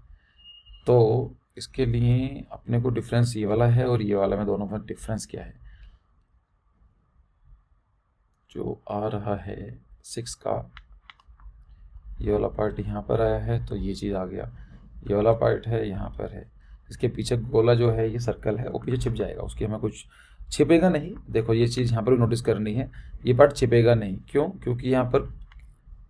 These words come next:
इसको इस तरह से बन रहा है, ये थ्री डी बन रहा है, कुछ इस तरह का है, उसके पीछे क्या है, ये सर्कल इस तरह कॉलम है, तो आपको क्या दिखाई देगा, ये गलत है। क्यों? इसके पीछे ये वाला आना चाहिए, तो यहाँ पर ये गलत है। इसका मतलब क्या है, ये वाला पार्ट दिखाई देगा अपने को, ये वाला है,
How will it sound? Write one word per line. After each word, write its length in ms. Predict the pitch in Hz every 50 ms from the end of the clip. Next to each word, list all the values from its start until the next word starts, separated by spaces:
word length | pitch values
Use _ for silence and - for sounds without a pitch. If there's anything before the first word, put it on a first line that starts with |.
| _ _ _ _ - - _ - - - -
इसको 280 | - - - - - - - 113
इस 100 | 110 110
तरह 200 | - - - 110
से 100 | - -
बन 140 | - - 120
रहा 140 | - - -
है, 60 | -
ये 80 | - -
थ्री 180 | _ - -
डी 100 | 120 117 117
बन 140 | 120 127 120
रहा 160 | 117 120 120
है, 200 | - - - - - - _ - - - -
कुछ 140 | - 113 - 107
इस 120 | 107 -
तरह 160 | - 110 110
का 100 | 113 113
है, 120 | 113 117 117
उसके 240 | - - - - 135
पीछे 280 | 117 120 110 - 131 131
क्या 140 | 127 123 117
है, 140 | 120 127
ये 140 | - - - -
सर्कल 420 | - - - 117 - - - - - -
इस 120 | - - -
तरह 160 | - 104 104
कॉलम 280 | - - 117 107 - -
है, 120 | - -
तो 120 | - - 113
आपको 180 | 123 - - 123
क्या 120 | 123 127
दिखाई 260 | 123 123 120 123 120
देगा, 160 | 120 123 123 139
ये 180 | 131 120 123 127
गलत 280 | 120 117 104 107 - -
है। 100 | - - _ -
क्यों? 140 | 135 147 175 - - _ _ _ _ -
इसके 160 | 120 - 123
पीछे 220 | 110 117 120 135 139
ये 100 | 123 117
वाला 140 | 117 117
आना 120 | 117 110 110
चाहिए, 320 | - - - - - - - _ _ _ _ _ _ _ _ _ -
तो 60 | 110
यहाँ 280 | 107 104 104 104 113 110
पर 140 | 107 139 123
ये 120 | 120 120 113
गलत 260 | - 104 98 95 - -
है। 100 | - - - - _ _ - - - - -
इसका 220 | _ - - 123
मतलब 320 | 117 120 117 120 135 135 120
क्या 100 | 131 123
है, 140 | 123 139 131
ये 100 | 110 107
वाला 140 | 107 113 120
पार्ट 200 | 117 127 131 127
दिखाई 260 | 120 127 117 123 120
देगा 200 | 117 127 127 139 -
अपने 240 | - - 127 120 120
को, 100 | 120 123
ये 140 | 110 104 101
वाला 220 | 101 110 117 123
है, 200 | 123 127 131 131